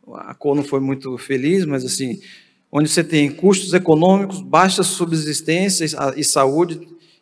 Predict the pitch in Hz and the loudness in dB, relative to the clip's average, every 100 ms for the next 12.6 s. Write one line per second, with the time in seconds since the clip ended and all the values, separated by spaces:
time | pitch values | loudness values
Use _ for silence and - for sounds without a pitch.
0 | _ _ 151 143 143 143 139 135 139 139 | _ _ 2 2 4 2 2 -2 -4 -2
1 | 135 139 156 180 180 165 180 151 156 160 | -2 2 2 2 0 -2 -4 -2 -2 -2
2 | - 156 156 156 - 147 151 151 135 117 | -2 -2 -2 -8 -4 -2 -2 -2 -4 -6
3 | - - 147 196 208 190 202 190 196 185 | -12 -16 -6 -4 -2 -4 -4 -8 -6 -4
4 | 170 143 120 113 _ _ _ _ - 160 | -4 -4 -8 -16 _ _ _ _ 0 4
5 | 160 - 147 143 - 131 123 147 180 190 | 4 4 4 2 -2 -6 -6 -4 -2 0
6 | 185 147 - 160 202 - - _ _ _ | 0 -2 -4 -8 -8 -10 -20 _ _ _
7 | _ _ _ 131 131 127 127 123 127 143 | _ _ _ -6 -2 0 2 0 0 -2
8 | - 151 139 143 139 143 135 139 175 180 | 2 2 2 2 2 0 0 2 2 2
9 | 180 - 156 - 147 143 156 139 139 - | 0 0 0 2 4 4 2 0 -4 0
10 | 160 156 170 160 156 147 147 156 165 156 | 0 0 2 2 4 0 0 0 -2 0
11 | 120 117 113 - 156 180 160 151 143 156 | 0 -2 -2 -2 -4 -4 -6 -4 -4 -4
12 | 160 151 131 143 - 156 | -2 -4 -2 -4 -4 -10